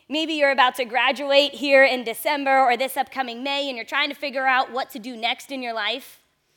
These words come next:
Maybe it's a wayward child. Maybe it's letting go of the life you thought you were going to have and allowing God to have complete control of your future.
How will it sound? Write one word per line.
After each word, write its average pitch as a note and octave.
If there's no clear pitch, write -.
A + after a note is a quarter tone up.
Maybe D#4
it's C#4
a B3+
wayward C4
child. G3+
Maybe F4
it's D4
letting D#4
go D#4
of B3
the C4+
life C4+
you C4
thought D#4+
you D4+
were D4
going C4+
to A#3+
have A3+
and A#3+
allowing B3+
God A3+
to B3
have A#3
complete D4+
control B3+
of A#3+
your C#4+
future. B3+